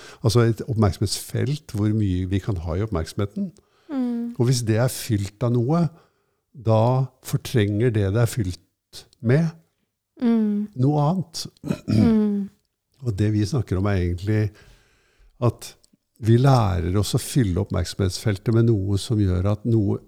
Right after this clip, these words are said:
Speaker 1: vi ikke vil ha i oppmerksomheten, ikke får komme inn der.
Speaker 2: Mm. Mm.
Speaker 1: Eh, og at det er,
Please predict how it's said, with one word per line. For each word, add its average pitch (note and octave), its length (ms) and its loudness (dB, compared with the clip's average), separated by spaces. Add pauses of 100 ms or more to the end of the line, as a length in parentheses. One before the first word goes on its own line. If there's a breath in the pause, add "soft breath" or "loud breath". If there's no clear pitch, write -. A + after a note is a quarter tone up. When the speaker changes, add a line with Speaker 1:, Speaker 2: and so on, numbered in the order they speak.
(120)
Speaker 1:
vi A#2 80 0 (240)
ikke - 400 -6
vil E2+ 160 0
ha - 220 -4
i G2 100 0
oppmerksomheten, G#2+ 720 -2 (500)
ikke G#2+ 240 -4
får B2 140 4
komme A2 180 2
inn G#2+ 100 2
der. C#3+ 220 4 (400)
Speaker 2:
Mm. A3+ 540 -2 (420)
Mm. A#3 220 2 (840)
Speaker 1:
Eh, G#2+ 520 -16
og A2+ 100 -4
at G#2+ 80 -2
det A2 140 0
er, G#2+ 100 0